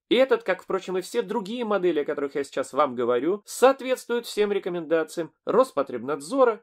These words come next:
проходит все проверки Роспотребнадзора, если ставятся данные приборы в помещение общего пользования, в магазины и так далее. Этот прибор подходит для медицинских учреждений, безусловно, для школ, ресторанов, кафе, для разных офисов,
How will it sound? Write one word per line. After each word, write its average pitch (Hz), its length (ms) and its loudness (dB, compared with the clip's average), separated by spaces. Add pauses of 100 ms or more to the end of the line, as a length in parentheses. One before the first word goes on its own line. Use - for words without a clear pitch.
(100)
проходит 233 500 2
все - 320 -2
проверки 202 540 0
Роспотребнадзора, 170 880 -2
если 143 220 -6
ставятся 156 500 -2
данные 147 380 -2
приборы 135 520 0
в - 20 -20
помещение 196 800 -2
общего 180 480 6
пользования, 147 640 -6
в 127 120 -8
магазины 120 520 -4
и 101 40 -8
так 117 200 -4
далее. 196 400 -2 (140)
Этот 214 300 0
прибор 240 340 4
подходит 226 420 0
для 208 120 -2
медицинских 240 720 -4
учреждений, 196 680 -6
безусловно, 151 720 -4
для 127 160 -2
школ, 190 320 2
ресторанов, 175 640 0
кафе, 202 520 -2
для 240 200 4
разных 196 360 4
офисов, 190 500 2